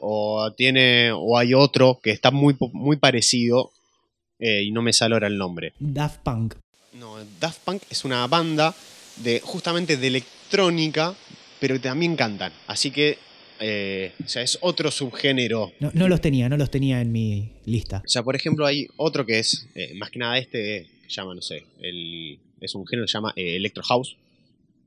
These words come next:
Speaker 1: O directamente House, como lo quieras. De-, depende de dónde estés, es como le van a decir. Eh, que es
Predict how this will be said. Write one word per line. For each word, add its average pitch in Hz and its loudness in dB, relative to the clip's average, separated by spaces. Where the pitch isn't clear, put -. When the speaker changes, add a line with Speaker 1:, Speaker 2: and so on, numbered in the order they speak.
Speaker 1:
O 85 -8
directamente 101 -10
House, 113 -4
como 73 -12
lo 78 -10
quieras. 80 -4
De-, 90 -12
depende 104 -6
de 101 -8
dónde 107 -4
estés, 110 -2
es 92 -10
como 98 -8
le 92 -4
van 95 -4
a 92 -4
decir. 85 -8
Eh, 90 -8
que 131 4
es - -2